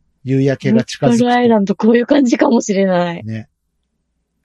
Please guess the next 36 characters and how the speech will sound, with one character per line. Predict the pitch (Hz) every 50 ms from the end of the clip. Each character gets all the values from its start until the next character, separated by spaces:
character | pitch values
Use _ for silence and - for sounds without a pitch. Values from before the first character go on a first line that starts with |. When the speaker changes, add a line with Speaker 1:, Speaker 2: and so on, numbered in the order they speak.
| _ _ _ _ _ _ _ _ -
Speaker 1:
い | 127
や | 110 104 101 95
ー、 | 92
ち | - -
ょ |
っ | -
と | -
沖 | 98 - - - 208
縄 | 214 214 208 196
行 | 190 - -
き | -
た | - 202 156
い |
で | -
す | - - - _
ね。 | _ _ _ _ _ _ _ _ _ _ _ _ _ _ _ _ _ _ _ _ _ _ _ _ _ _ _ - - - _ _ _ _ _ _ _ _ _ _ _ _ _ _ _ _ _ -
な | 147 147
ん |
か、 | 131 - - - - _ -
で | 175 190
も | 165 147
さ、 | - - 143 127 117 - - _ _ _
な | - 170 -
ん |
か | - - _ -
沖 | 165 165 - - - 427
縄 | 440 453 440 392 330 294
ら | 294 302
し | 294 - - -
か | - - - 359
ら | 392 440 440
ぬ、 | 403 302 240 185 151 135 127 - _ _ _ _ _ _ _ _ _ _ _ _ _ -
俺、 | 156 165 262
Speaker 2:
う |
ん。 | 277
Speaker 1:
関 | 247 226 427